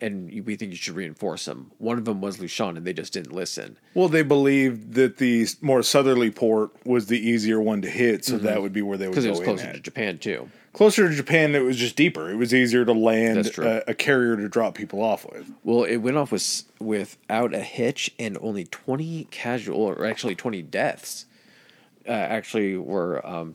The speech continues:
Speaker 1: taken by the U N forces. So they get, they end up getting, like, a hundred thousand soldiers into Lushan, right?
Speaker 2: Yeah, they dropped a lot.
Speaker 1: And somehow, I'm trying to figure out, at this point,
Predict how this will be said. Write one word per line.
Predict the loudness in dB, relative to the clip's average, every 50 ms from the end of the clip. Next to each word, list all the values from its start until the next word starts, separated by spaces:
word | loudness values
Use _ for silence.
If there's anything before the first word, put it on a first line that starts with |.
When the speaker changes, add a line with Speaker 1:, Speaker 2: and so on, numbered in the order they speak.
| -10 -6
Speaker 1:
taken | -6 -4 -4 -6 -6 -6
by | -6 -6 -4 -4 -6
the | -6 -6 -6 -6 -8 -8 -10 -10
U | -8 -8 -6 -6
N | -8 -6
forces. | -4 -4 -2 -2 -4 -6 -8 -10 -10 -10 -12 -12 _ -20 -20 -20 -20 -20 _ -8
So | 0 2 4 4 6 4 4 2 0 -4
they | -4 -2 -2 0 2
get, | 2 2 2 0 -4 _ -8
they | -4 -2
end | -2 0
up | -2 -2
getting, | -2 -4 -4 -4
like, | -4 -4
a | -6
hundred | -8 -6 -6 -6 -4 -4 -6 -4
thousand | -2 -2 0 0 0 -2 -4 -6 -6 -8 -10 -12 -16 _
soldiers | -14 -6 -4 -2 -2 -2 -2 -2 -2 -2 -4 -6 -12 -18 -20 _ -10
into | -8 -6 -6 -6
Lushan, | -6 -8 -6 -4 -4 -4 -4 -4 -6
right? | -6 -6 -4 -2
Speaker 2:
Yeah, | -2 0 0 -2
they | -2 -2
dropped | -2 -4 -4 -4 -6
a |
lot. | -8 -6 -4 -4 -2 -4 -4 -6 -10 _ _ -20 _ _ _ _
Speaker 1:
And | -4 0 0 0 0 0 -2 -4 -6 -10 -12 -16 -18 -20 -20 -20 -20 -20 -14 -10
somehow, | -8 -6 -4 -2 0 0 0 -2 -2 0 0 2 2 2 0 -2 -4 -8 -14 -20 _ _ _ _ _ _ _ _ _ _ _ _ _ _ _ _
I'm | -2 -2 -2
trying | 0 0 0 0
to | 0
figure | -2 -2 0 2 2 4
out, | 4 2 2 0
at | -2 -4 -2 -2
this | -2 -2 -2
point, | -2 -2 -2 -2 -2